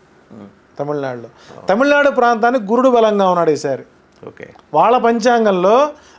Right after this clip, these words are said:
Speaker 2: రాజు గురుడు అవుతున్నాడు ఈసారి.
Speaker 1: కానీ వాళ్ళు పా-, అక్కడ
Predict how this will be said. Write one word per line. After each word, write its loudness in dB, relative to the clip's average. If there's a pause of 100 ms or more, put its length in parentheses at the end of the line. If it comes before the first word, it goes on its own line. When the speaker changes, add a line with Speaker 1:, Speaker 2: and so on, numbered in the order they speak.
Speaker 2:
రాజు 0
గురుడు 0
అవుతున్నాడు 0
ఈసారి. -4 (960)
Speaker 1:
కానీ -6
వాళ్ళు -2
పా-, -4
అక్కడ -8